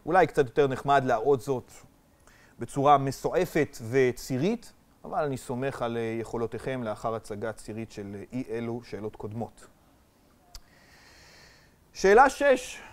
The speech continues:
שמקוצר הלו"ז אנו מתקדמים אליה, שועטים אליה. יש חברה שעוסקת ב-, טוב, גם את זה צריך לעשות. אה, הנפיקה היום, אה, אג"ח, שערכה נקוב מאה שקלים.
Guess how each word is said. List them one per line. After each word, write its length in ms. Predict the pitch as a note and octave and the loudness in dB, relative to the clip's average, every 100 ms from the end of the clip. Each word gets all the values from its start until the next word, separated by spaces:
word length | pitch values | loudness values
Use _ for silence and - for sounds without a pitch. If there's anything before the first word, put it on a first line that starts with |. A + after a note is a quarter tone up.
| - | -14
שמקוצר 1500 | - D#3+ D#3 D#3 D3+ D#3 D3+ D#3 D3+ - - _ G3+ G3 G#3 | -2 2 4 2 0 -2 -4 -4 -8 -14 -20 _ -4 0 4
הלו"ז 240 | F#3 F#3+ F3+ | 6 6 4
אנו 160 | E3+ | 2
מתקדמים 480 | D#3 - C#3+ C#3+ F#3 | 0 0 -2 0 2
אליה, 300 | F#3 F#3 F3+ F3 | 6 6 6 4
שועטים 540 | - - C3 B2 A3 F3 | -4 0 2 2 0 0
אליה. 260 | A#2 G2 - _ _ _ _ _ _ _ _ _ _ _ _ - - _ _ _ | 0 -4 -12 _ _ _ _ _ _ _ _ _ _ _ _ -20 -20 _ _ _
יש 220 | A3 B3+ | 2 4
חברה 500 | - A3+ G3 G3+ G3+ F3 | 4 2 6 6 6 0
שעוסקת 640 | D3 D#3+ D3 F#3+ F#3 F3+ C#3+ | -2 0 0 0 0 -2 0
ב-, 280 | D#3 D#3 | 2 2
טוב, 280 | D#3+ D4 D#4 - C#3+ | 2 0 -2 -6 2
גם 200 | F#3+ F#3+ | 4 4
את 100 | C#3+ | 2
זה 100 | E3+ | 0
צריך 300 | D3 C#3+ C3+ | 0 -2 -4
לעשות. 480 | A2 - F3+ - - _ _ _ _ _ - - - - - | -8 -6 -10 -10 -20 _ _ _ _ _ -20 -20 -20 -20 -10
אה, 540 | C#3 D3+ D#3 D3+ D3+ D#3 - _ - | 0 2 2 2 2 -2 -6 _ -6
הנפיקה 460 | E3+ G3+ C#4+ A#3+ | -4 0 0 4
היום, 360 | F#3 F3+ G3 F#3 | 6 6 4 2
אה, 100 | D#3+ D#3+ | -2 -2
אג"ח, 640 | B2+ C3 E3+ - - - _ _ _ _ _ _ _ _ _ _ _ | -2 2 2 2 -8 -20 _ _ _ _ _ _ _ _ _ _ _
שערכה 520 | - C#3+ C3+ B2+ G3 | -8 -4 -2 4 6
נקוב 380 | F#3 E3 E3+ C#3 | 6 2 -2 -2
מאה 320 | C3+ D#3 D3+ | 0 0 2
שקלים. 560 | D3 - A#2 B2+ F3+ B3+ | 0 -4 -4 -2 -2 -4